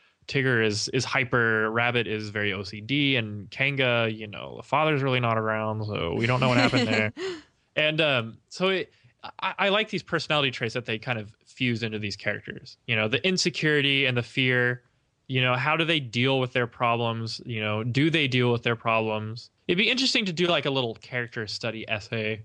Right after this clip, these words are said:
Speaker 1: or article
Speaker 2: Well, I mean,
Speaker 1: on
Speaker 2: I
Speaker 1: these
Speaker 2: think
Speaker 1: guys.
Speaker 2: Sarah would definitely be, like, Pride, if you're gonna be like, what would she be?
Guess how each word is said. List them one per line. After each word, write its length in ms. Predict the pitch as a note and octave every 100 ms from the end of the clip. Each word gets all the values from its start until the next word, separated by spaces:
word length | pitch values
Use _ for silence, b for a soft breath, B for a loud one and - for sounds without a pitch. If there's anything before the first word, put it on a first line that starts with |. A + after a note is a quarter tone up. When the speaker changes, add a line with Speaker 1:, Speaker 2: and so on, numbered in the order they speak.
| _ _ _ _ _ -
Speaker 1:
or 140 | A2
article 680 | G#2 A2 G#2+ A2+ G#2+ A2+ - _ _ _ b b -
Speaker 2:
Well, 120 | G#4
I 100 | E4
mean, 160 | D#4 D4+
Speaker 1:
on 60 |
Speaker 2:
I 40 | C#4+
Speaker 1:
these 60 |
Speaker 2:
think 200 | E4 A3
Speaker 1:
guys. 200 | G3+ G#3
Speaker 2:
Sarah 340 | G#3+ C#4 D#4 A3+
would 120 | G3+
definitely 400 | G#3+ A3 A#3 G3+
be, 180 | F#3+ F#3
like, 180 | D#3+
Pride, 600 | - - F3+ F#3 - - - _ _ _ -
if 160 | G#3
you're 180 | F#3 F#3+
gonna 160 | F#3 F3+
be 100 | F3+
like, 180 | F3 -
what 260 | F3+ F3+
would 140 | - F3
she 200 | - F#3+
be? 280 | E3 E3